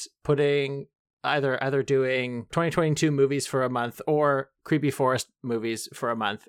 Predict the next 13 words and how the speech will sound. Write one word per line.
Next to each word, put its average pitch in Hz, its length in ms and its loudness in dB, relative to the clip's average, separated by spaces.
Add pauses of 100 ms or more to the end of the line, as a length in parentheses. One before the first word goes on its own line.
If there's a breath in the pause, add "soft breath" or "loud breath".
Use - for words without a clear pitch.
and 117 260 -8 (480 soft breath)
had 175 200 8
we 170 120 4
landed 147 320 4
on 131 140 2
Creepy 135 240 -2
Forest 113 340 -4
movies, 110 460 -4 (440 loud breath)
I 113 100 0
was 104 260 -2
gonna 104 180 -4
pick 101 220 -6
Annihilation 92 680 -4